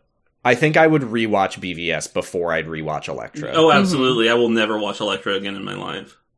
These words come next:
Speaker 1: So we're moving up to the tier of terrible movies. In number twenty, we've got Ghost Rider Spirit of Vengeance.
Speaker 2: Okay, Vengeance.
Speaker 3: Okay.
Speaker 1: Number nineteen, Suicide Squad.
Speaker 2: Okay.
Speaker 3: Mm.
Speaker 1: Number eighteen, Cat Movie.
Speaker 3: Wait, wait, wait, sorry.
Speaker 1: Num-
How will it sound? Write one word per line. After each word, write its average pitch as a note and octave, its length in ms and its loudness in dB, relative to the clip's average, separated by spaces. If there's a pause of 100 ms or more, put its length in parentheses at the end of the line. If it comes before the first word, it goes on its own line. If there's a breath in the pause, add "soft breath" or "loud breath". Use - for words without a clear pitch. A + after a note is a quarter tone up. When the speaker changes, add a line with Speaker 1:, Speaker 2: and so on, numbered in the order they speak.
(400)
Speaker 1:
So - 180 0
we're B2+ 120 4
moving C#3 340 4
up A2 220 0 (220)
to G#2+ 160 -2
the G2 80 -4
tier G2 300 -4
of F2+ 240 -2 (160)
terrible A#2 400 2
movies. F2 540 -6
In G#2 160 -4
number G#2 240 0
twenty, G#2+ 360 -2
we've G2+ 200 -4
got F#2+ 220 -2
Ghost F#2+ 240 -2
Rider F#2+ 200 -2
Spirit F#2+ 300 -2
of G2 80 -4
Vengeance. F#2+ 560 -6
Speaker 2:
Okay, F#2 160 -4
Vengeance. G2+ 560 -6
Speaker 3:
Okay. D#4+ 380 0
Speaker 1:
Number G2+ 240 -4
nineteen, G2+ 580 -6
Suicide F2+ 560 -2
Squad. F#2 400 0
Speaker 2:
Okay. G#2 380 -2
Speaker 3:
Mm. E3+ 340 -6
Speaker 1:
Number G#2 220 -4
eighteen, G#2+ 380 -2
Cat F#2+ 240 -2
Movie. F2 420 -8 (100)
Speaker 3:
Wait, B3 160 6
wait, A#3 80 10
wait, F#3 160 4
sorry. D3+ 340 0
Speaker 1:
Num- G#2 200 -6